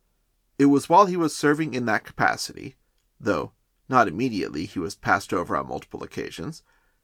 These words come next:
Anyways, it was while he was serving as Archbishop of Brasilia that Pope Francis gave Archbishop de Roca a red hat and the titular church of Santa Croce in Via Flaminia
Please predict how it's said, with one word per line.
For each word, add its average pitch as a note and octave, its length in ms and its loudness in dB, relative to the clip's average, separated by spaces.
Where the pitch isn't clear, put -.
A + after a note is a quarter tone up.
Anyways, A#2 500 0
it - 40 0
was B2 140 4
while F3 160 6
he F3+ 80 -2
was D3 160 0
serving D3+ 400 2
as A#2 140 -4
Archbishop A#2 680 -2
of B2 120 -4
Brasilia D2+ 580 -4
that - 160 -6
Pope - 200 2
Francis B2 500 -2
gave F#2+ 320 -4
Archbishop B2 580 -4
de F#2+ 100 -4
Roca D#3 440 -2
a F2+ 120 -4
red D#3 280 2
hat B2 340 -2
and A2 140 -2
the G2 60 -6
titular D#3+ 420 -2
church D#3 380 -2
of - 100 -6
Santa D3+ 420 -2
Croce D3+ 640 0
in G2+ 160 -6
Via G#2 220 0
Flaminia G#2 640 -6